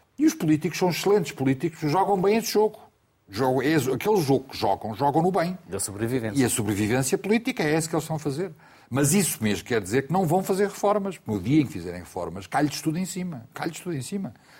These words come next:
Speaker 1: A última tentativa que nós tivemos de fazer reformas a sério em Portugal, e algumas delas fizeram-se, foi com a Troika.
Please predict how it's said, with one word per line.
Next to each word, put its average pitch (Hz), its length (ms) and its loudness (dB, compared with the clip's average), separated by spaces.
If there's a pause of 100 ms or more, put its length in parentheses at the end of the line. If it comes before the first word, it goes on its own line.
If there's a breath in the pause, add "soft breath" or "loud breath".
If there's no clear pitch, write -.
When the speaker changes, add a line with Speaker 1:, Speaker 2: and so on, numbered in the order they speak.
(120 loud breath)
Speaker 1:
A 101 60 -2
última 160 400 4
tentativa 123 580 -2
que - 60 -10
nós 117 140 -6
tivemos 95 260 -6
de - 60 -14
fazer 107 180 -8
reformas 87 420 -8
a 92 80 -8
sério 90 280 -6
em 78 40 -12
Portugal, 76 460 -16 (320 soft breath)
e 104 80 -4
algumas 120 320 2
delas 87 240 -2
fizeram-se, 78 440 -16 (200)
foi - 100 -12
com - 80 -4
a - 20 0
Troika. 151 300 -4